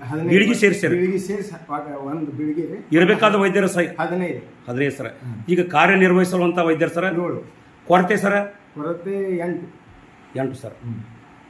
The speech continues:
Speaker 2: ಕೊರತೆ ಎಂಟು ಸರ್.
Speaker 1: ಹೌದು.
Speaker 2: ಸರ್, ಈ ನಿಮ್ಮ ಸಿಬ್ಬಂದಿ ಕೆಲವೊಂದು ಗ್ರಾಮೀಣ ಭಾಗಗಳಲ್ಲಿ ಸರಿಯಾಗಿ ವಿಸಿಟ್ ಕೊಡ್ತಾ ಇಲ್ಲ ಅಂತಕ್ಕಂಥ ಗಂಭೀರ ಆರೋಪ ಕೇಳಿ ಬರ್ತದೆ ಸರ್, ಅದಕ್ಕೆ ತಾವೇನಂತೀರಿ ಸರ್?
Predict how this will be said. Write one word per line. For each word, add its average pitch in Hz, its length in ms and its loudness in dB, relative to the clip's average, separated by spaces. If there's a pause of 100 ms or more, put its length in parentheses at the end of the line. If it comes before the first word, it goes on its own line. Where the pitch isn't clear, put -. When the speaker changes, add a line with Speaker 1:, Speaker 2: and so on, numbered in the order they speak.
(1000)
Speaker 2:
ಕೊರತೆ 139 240 -2
ಎಂಟು 139 140 0
ಸರ್. 110 220 -10
Speaker 1:
ಹೌದು. 110 360 -14 (240)
Speaker 2:
ಸರ್, 180 460 0 (800)
ಈ 202 120 2
ನಿಮ್ಮ 202 300 6
ಸಿಬ್ಬಂದಿ 180 760 2 (300)
ಕೆಲವೊಂದು 180 280 2
ಗ್ರಾಮೀಣ 170 380 4
ಭಾಗಗಳಲ್ಲಿ 180 540 4
ಸರಿಯಾಗಿ 185 680 2 (960)
ವಿಸಿಟ್ 180 240 2
ಕೊಡ್ತಾ 185 320 2
ಇಲ್ಲ 202 120 4
ಅಂತಕ್ಕಂಥ 180 480 0
ಗಂಭೀರ 175 280 4
ಆರೋಪ 175 460 4
ಕೇಳಿ 175 200 2
ಬರ್ತದೆ 165 240 -4
ಸರ್, 151 100 -4
ಅದಕ್ಕೆ 147 200 -6
ತಾವೇನಂತೀರಿ 147 420 0
ಸರ್? - 140 -14